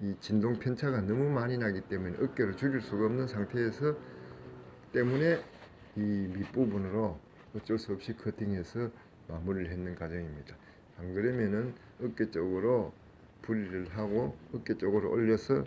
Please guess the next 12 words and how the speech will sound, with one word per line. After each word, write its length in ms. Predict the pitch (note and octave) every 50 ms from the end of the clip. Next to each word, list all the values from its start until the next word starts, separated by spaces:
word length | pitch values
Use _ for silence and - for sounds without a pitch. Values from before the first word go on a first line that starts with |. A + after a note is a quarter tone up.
| - -
줄이는 460 | - - A2 G2+ G2+ F#2 F2+ F2 E2
그런 420 | - - A2+ A2 A2+ A2+ A#2 A#2+ A2+
과정을 500 | G#2+ G2 F2+ F#2 G2+ G2 G2 F#2 E2+ E2+ - - - - - - -
했을 200 | A2 F#2+ G2+ G#2
수도 280 | G2 - G2 - G2 F2
있는데 420 | F2+ F#2+ G2+ G#2+ F#2 F#2 E2+ - - - - - - - -
지금은, 640 | - - G#2+ G2 A2+ A2 G#2+ G#2 G2+ G2+ A2 A2 G2+ F#2+ - - - - - - - - - -
음, 580 | G2 F#2 F2+ F2+ F2 E2+ F2 F2 F2 F2 E2+ F2 - - - - - - -
줄이는 420 | - A#2+ A#2 A#2+ A2 G2+ F#2+ F#2+
양이 280 | F#2 F2+ F#2+ G#2 G#2 G2
너무 260 | F#2+ F#2 F#2 G2 G2+
많아서 540 | G#2 G#2+ G#2 G#2+ A2+ A#2 - - C3 C3